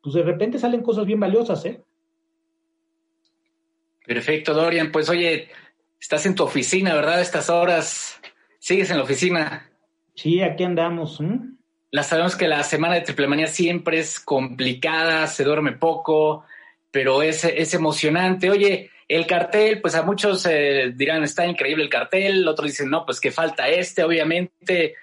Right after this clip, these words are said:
Speaker 2: la inducción al Salón de la Fama de La Parca es algo muy significativo para la industria de la lucha libre, pero luego se, se habla, hablamos de quiénes son los ausentes de Triple Manía.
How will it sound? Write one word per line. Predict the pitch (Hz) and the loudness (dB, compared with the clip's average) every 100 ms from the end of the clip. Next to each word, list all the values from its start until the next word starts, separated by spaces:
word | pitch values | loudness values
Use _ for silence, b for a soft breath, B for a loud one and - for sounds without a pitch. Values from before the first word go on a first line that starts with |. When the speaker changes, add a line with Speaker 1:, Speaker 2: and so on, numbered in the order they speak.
| B - | B -2
Speaker 2:
la | 131 | 0
inducción | 143 143 - 180 185 | 0 0 2 2 4
al | 156 127 | 2 0
Salón | 143 156 | 0 0
de | 170 | 0
la | 143 | 0
Fama | 170 170 147 | 0 0 0
de | 131 | 0
La | 127 - | 0 0
Parca | 156 151 139 | -2 -2 -2
es | 151 | 0
algo | 143 143 | 0 0
muy | 135 160 190 196 190 | -2 0 2 2 0
significativo | 185 - 131 123 123 123 - 165 160 - | -2 -4 -6 -6 -2 -4 -2 0 0 0
para | 123 117 117 | 0 2 0
la | 117 | -2
industria | 123 147 147 143 | -2 -2 0 0
de | |
la | 131 | 0
lucha | 135 151 170 | 0 -2 0
libre, | 165 185 190 233 b b b b b _ _ _ _ _ _ - - | 0 2 2 0 b b b b b _ _ _ _ _ _ -8 0
pero | 208 202 | 2 4
luego | 208 214 208 | 6 4 4
se, | 208 190 | 0 0
se | 185 | 0
habla, | 185 180 135 | 2 2 2
hablamos | 135 156 180 160 | 2 2 2 2
de | 139 | 0
quiénes | 127 180 190 | 0 0 0
son | 190 185 | 2 2
los | 185 170 | 2 0
ausentes | 135 127 - 190 185 175 131 | -2 0 0 2 2 -2 0
de | 135 | -2
Triple | 127 127 127 123 | 0 -2 0 0
Manía. | 123 143 165 131 110 | 0 2 0 -2 -6